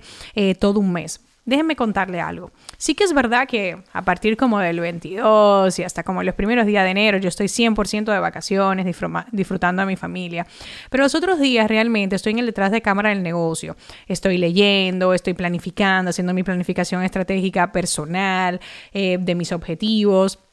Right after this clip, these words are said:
En mi web, en mis redes sociales, pueden ver en Instagram, tengo una plantilla que hago todos los años de recompensas y objetivos, etcétera.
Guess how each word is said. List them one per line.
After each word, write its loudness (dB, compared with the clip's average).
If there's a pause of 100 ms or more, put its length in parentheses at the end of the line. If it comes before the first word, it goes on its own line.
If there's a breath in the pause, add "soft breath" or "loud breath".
(480 soft breath)
En 0
mi 2
web, 6
en 2
mis 0
redes 4
sociales, 2
pueden -4
ver -2
en -4
Instagram, 0
tengo -4
una 0
plantilla 0
que -4
hago -2
todos 2
los -4
años 2
de -4
recompensas -2
y 0
objetivos, -2
etcétera. -2